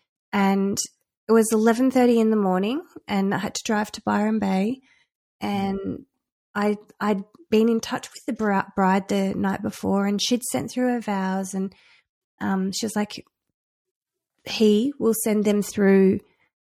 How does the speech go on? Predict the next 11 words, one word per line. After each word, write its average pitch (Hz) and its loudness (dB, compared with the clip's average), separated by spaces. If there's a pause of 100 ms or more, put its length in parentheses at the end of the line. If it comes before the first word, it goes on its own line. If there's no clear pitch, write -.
(160)
tonight 190 6
as 185 0
well." 285 4
Anyway, 220 0
I 190 2
waited 254 2
and 208 2
waited 196 0
and 202 -4
eleven 214 2
thirty, 185 4